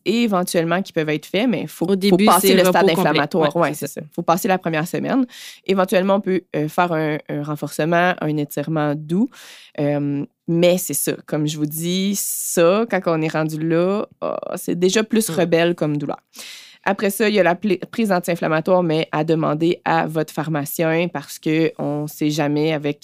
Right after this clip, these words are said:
Speaker 1: ce qui se passe post-accouchement, si
Speaker 2: Ouais.
Speaker 1: c'est permis pour vous ou pas. Fait que toujours, toujours, toujours vérifier avec votre pharmacien. Il peut y avoir des injections de cortisone faites par le médecin, mais encore là, c'est pas le premier choix, là,
Speaker 2: Puis
Speaker 1: vraiment
Speaker 2: il va falloir
Speaker 1: pas.
Speaker 2: quand même aussi que tu sois au repos, fait que c'est ça.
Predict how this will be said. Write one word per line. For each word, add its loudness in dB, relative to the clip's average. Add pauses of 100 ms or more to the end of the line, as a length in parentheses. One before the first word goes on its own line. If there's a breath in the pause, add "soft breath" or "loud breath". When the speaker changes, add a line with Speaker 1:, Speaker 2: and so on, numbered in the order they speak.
Speaker 1:
ce -10
qui -12
se -16
passe -2
post-accouchement, -4
si -10
Speaker 2:
Ouais. 0
Speaker 1:
c'est 2
permis 0
pour -2
vous -4
ou -2
pas. 0 (340 loud breath)
Fait -4
que -12
toujours, 0
toujours, -2
toujours -2
vérifier -4
avec -6
votre -2
pharmacien. -2
Il -2 (500 loud breath)
peut 4
y 6
avoir 6
des 2
injections 0
de 2
cortisone -2
faites -2
par -2
le 0
médecin, -2
mais -2
encore -4
là, 2
c'est -6 (800)
pas 0
le -4
premier -4
choix, -2
là, 0
Speaker 2:
Puis -4
Speaker 1:
vraiment 0
Speaker 2:
il 2
va 0
falloir 2
Speaker 1:
pas. -2
Speaker 2:
quand 0
même 0
aussi -4
que -20
tu -8
sois 2
au 2
repos, -2
fait -10
que -20 (200)
c'est -16
ça. -14